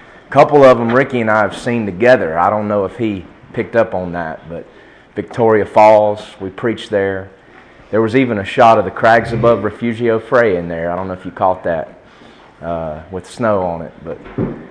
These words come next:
all praise to the maker of the mountains and of creation. Not only is he transcendent above his creation, but he's immanent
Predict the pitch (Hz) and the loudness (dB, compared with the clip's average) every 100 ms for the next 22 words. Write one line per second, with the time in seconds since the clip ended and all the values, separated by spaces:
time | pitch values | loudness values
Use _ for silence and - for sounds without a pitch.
0 | - - - _ - 120 127 151 151 143 | -20 -20 -20 _ 2 4 6 6 6 6
1 | 131 - 107 117 127 127 110 98 98 107 | 2 -4 -2 2 2 2 -4 -4 -2 2
2 | 117 127 135 131 131 101 87 82 - 76 | 2 2 -2 -8 -10 -10 -12 -14 -18 -20
3 | - 78 80 - 82 - - 107 113 120 | -18 -18 -16 -16 -16 -16 -6 0 2 2
4 | - 110 95 85 92 - 107 117 135 139 | -2 -8 -8 -10 -12 -6 2 4 4 2
5 | 117 110 101 - 123 107 - 214 220 175 | -2 -4 -6 -2 -2 -2 4 6 6 6
6 | 135 127 185 156 135 - - 135 117 110 | 6 8 8 8 2 -4 -2 2 4 2
7 | 107 107 101 98 98 104 127 127 101 78 | -2 -6 -6 -4 -4 -2 0 0 -2 -6